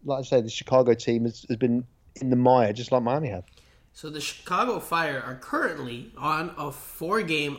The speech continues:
Speaker 2: unbeaten run with back-to-back wins against the Columbus Crew and the New York Red Bulls at home. Before that, they tied the New, uh, excuse me, they tied New York City F C and they tied the Philadelphia Union.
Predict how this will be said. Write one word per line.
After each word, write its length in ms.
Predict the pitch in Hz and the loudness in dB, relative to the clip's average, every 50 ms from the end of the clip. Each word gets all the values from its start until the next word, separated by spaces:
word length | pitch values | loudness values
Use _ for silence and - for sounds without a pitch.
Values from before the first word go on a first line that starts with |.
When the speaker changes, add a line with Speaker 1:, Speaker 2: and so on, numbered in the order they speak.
| - | -8
Speaker 2:
unbeaten 760 | - 139 147 147 139 127 131 - - 147 139 135 135 131 131 | -8 -8 -6 -6 -6 -8 -10 -10 -8 -8 -8 -6 -8 -10 -8
run 200 | 131 151 190 240 | -6 -6 -4 2
with 220 | 247 226 - - - | 2 2 2 2 2
back-to-back 600 | 202 214 233 - - - 185 185 175 156 - - | 4 4 4 2 -2 -6 -2 -2 -2 -2 -2 -6
wins 240 | 151 147 143 139 139 | -8 -8 -8 -8 -10
against 300 | 135 139 139 123 - - | -10 -8 -8 -10 -8 -10
the 80 | 131 | -12
Columbus 480 | 123 - - 135 139 147 151 147 139 - | -12 -10 -8 -8 -6 -6 -6 -6 -8 -10
Crew 240 | - - 135 135 117 | -8 -8 -8 -8 -8
and 160 | 95 131 127 | -8 -10 -8
the 60 | 131 | -8
New 100 | 135 143 | -6 -6
York 220 | 165 160 135 - | -6 -6 -8 -8
Red 180 | 135 131 120 120 | -10 -10 -10 -10
Bulls 320 | - 113 113 123 - - - - - - - - - - _ _ _ _ - | -12 -12 -12 -12 -12 -14 -18 -20 -20 -20 -20 -20 -20 -20 _ _ _ _ -4
at 160 | 127 131 - | -4 -4 -4
home. 500 | - - - - - 151 139 120 104 - - - - - _ _ | -4 -8 -10 -6 -6 -6 -4 -6 -8 -12 -16 -20 -20 -20 _ _
Before 300 | _ 131 123 - 151 151 | _ -16 -8 -4 -4 -2
that, 160 | 151 147 143 143 | 0 -2 -2 -4
they 120 | 139 131 | -6 -8
tied 440 | 127 - - 170 175 175 170 160 151 | -4 0 2 2 2 2 0 -2 -2
the 40 | 147 | -6
New, 140 | 151 151 - - - - | -8 -8 -10 -14 -14 -10
uh, 220 | 143 135 131 127 - | -8 -8 -8 -8 -8
excuse 200 | - - 160 139 | -6 -6 -4 -4
me, 80 | 135 | -2
they 80 | 131 131 | -4 -4
tied 240 | 127 - 170 165 160 | -2 -2 -2 -2 -2
New 60 | 156 | -2
York 120 | 151 143 | -4 -4
City 240 | - - 147 139 131 | -6 -6 -6 -4 -4
F 120 | 131 127 - | -6 -4 -4
C 460 | - - 208 220 233 240 240 - - - - - - _ | -4 -4 -2 -2 -2 -2 -4 -6 -12 -18 -20 -20 -20 _
and 300 | - 143 147 147 147 135 | -8 -8 -6 -6 -6 -4
they 120 | 139 139 | -4 -6
tied 360 | 135 135 - 139 135 135 131 131 | -6 -4 -4 -4 -4 -4 -6 -6
the 100 | 139 131 | -8 -10
Philadelphia 1120 | - - 131 123 117 117 110 - 117 - - 123 123 - - - - 131 123 120 123 135 - - | -10 -10 -10 -8 -8 -8 -10 -10 -14 -12 -10 -10 -10 -10 -12 -14 -14 -12 -10 -10 -10 -12 -14 -18
Union. 680 | - 131 135 139 151 170 196 208 190 160 131 95 - | -16 -14 -12 -8 -6 -4 -2 -2 -2 -4 -4 -8 -10